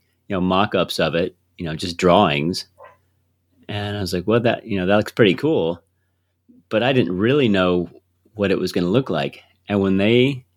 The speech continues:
when the official announcement came, I was blown away. <laughs> I was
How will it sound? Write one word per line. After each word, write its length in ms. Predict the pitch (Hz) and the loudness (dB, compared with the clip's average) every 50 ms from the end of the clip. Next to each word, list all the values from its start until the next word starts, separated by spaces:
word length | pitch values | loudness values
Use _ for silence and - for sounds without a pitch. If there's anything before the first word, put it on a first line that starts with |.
| _ _ _ _ _ _ - _ - | _ _ _ _ _ _ -20 _ -6
when 160 | 123 110 107 | -2 0 2
the 140 | 104 101 98 | 2 2 2
official 400 | 92 - - 151 156 - 143 127 | 2 2 0 0 2 2 2 2
announcement 500 | 113 101 95 110 139 131 - 101 - - | 4 4 4 2 2 0 -2 -6 -8 -6
came, 480 | - - 87 85 82 80 82 90 - _ _ _ _ _ _ _ _ _ _ _ _ _ _ _ _ _ - | -6 -4 -2 -2 -2 -2 -2 -4 -6 _ _ _ _ _ _ _ _ _ _ _ _ _ _ _ _ _ -6
I 60 | 139 | -4
was 120 | 151 135 | -2 -2
blown 340 | 117 - 120 117 120 131 127 | -2 0 2 2 4 4 4
away. 440 | 117 107 113 135 165 151 107 87 - | 4 4 4 4 4 4 2 0 -2
<laughs> 20 | - | -6
I 120 | - - | -4 0
was 340 | - 156 143 - - - - | 0 2 2 0 -2 -6 -8